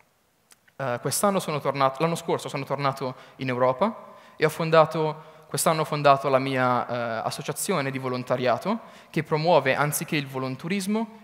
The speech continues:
il volontalento. Cos'è il volontalento? Il volontalento è la commissione, l'unione tra l'analisi dei bisogni concreti della comunità che vogliamo aiutare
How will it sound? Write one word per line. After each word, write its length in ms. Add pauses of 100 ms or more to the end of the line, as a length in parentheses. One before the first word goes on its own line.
il 160
volontalento. 840 (1500)
Cos'è 260
il 120
volontalento? 680
Il 60
volontalento 920
è 440 (160)
la 160
commissione, 640
l'unione 680 (200)
tra 260
l'analisi 640
dei 160
bisogni 640
concreti 880
della 200
comunità 420
che 100
vogliamo 340
aiutare 540